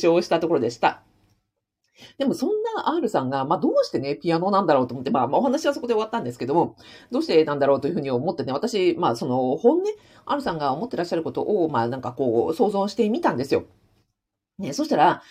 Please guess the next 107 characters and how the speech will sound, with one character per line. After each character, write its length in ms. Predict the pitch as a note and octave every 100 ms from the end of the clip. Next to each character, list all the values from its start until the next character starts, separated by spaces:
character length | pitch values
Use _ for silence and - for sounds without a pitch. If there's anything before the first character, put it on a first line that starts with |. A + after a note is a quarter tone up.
| -
ま 80 | F3+
あ、 20 |
三 160 | F3+ B3
つ 160 | -
の 80 | A4
ね、 240 | F#3 B3+ -
あ 160 | - E3
の 680 | D#3 D3 C#3+ C#3 C#3 A#2 -
ー、 40 |
こ 120 | -
と 280 | - E3 C3
が 140 | B2+ D#3+
ち 80 | F#3
ょ 20 |
っ 20 |
と 100 | C3+
想 220 | C#3+ D#3+
像 160 | D3 D#3+
さ 100 | F3
れ 80 | E3+
ま 140 | F#3
し 40 | -
て、 340 | E3 C#3+ C#3 - - -
R 160 | - F#3
さ 80 | E3
ん 40 |
っ 20 |
て 40 | G#3
こ 100 | E3
ん 20 |
な 80 | A#3+
風 160 | F4
に 160 | D#4+ G#3+
考 200 | A3+ G#3
え 40 |
て 80 | A3+
ら 80 | G#3
っ 20 |
し 60 | B3
ゃ 20 |
る 60 | A3
の 80 |
か 60 | B3
な 120 | C#4+
と 100 | C#4+
思 120 | E3
っ 20 | -
た 80 |
ん 60 | -
で 60 | -
す 80 | G4
ね。 80 | G#4 _ _ - -
あ 100 | -
の、 200 | D#3+ D3
R 100 | D#4
さ 120 | B3+ F#3
ん 40 |
は、 180 | - -
ま 120 | D3+
あ、 20 |
公 120 | -
務 180 | C#3+ C#3
員 160 | E3 G3
で、 260 | F4+ - -
え 120 | D3
ー 60 | C3
と、 560 | B2+ B2+ B2+ A2 G#2+ G#2+
中 140 | G#3+ A#3+
間 100 | G3
管 160 | G3
理 80 | F3+
職 160 | A#3 D#4+
で 80 |
い 20 | D#4
ら 60 |
っ 40 | F3+
し 80 | F3+
ゃ 20 |
い 20 |
ま 120 | C3+
す 60 | E3
と。 180 | C3+ B2+
で、 200 | C#3+ C#3
ま 120 | C#3+
あ、 60 |
じ 100 | B2+
ょ-、 80 | - -
厳 140 | - D3+
し 80 |
い 60 | D3+
ね、 120 | F3+
上 140 | F#3 E3
司 100 | -
か 80 |
ら 60 | D3+
も、 180 | C#4 -
ま 200 | C3+ B2
あ、 80 | D3
圧 120 | C#3
力 220 | A#2+ B2
が 100 | A#2+
か 120 | -
か 80 | G3+
っ 60 | G3+
て 80 |
お 120 | D#3+ G#3+
り、 280 | F#3 C#3+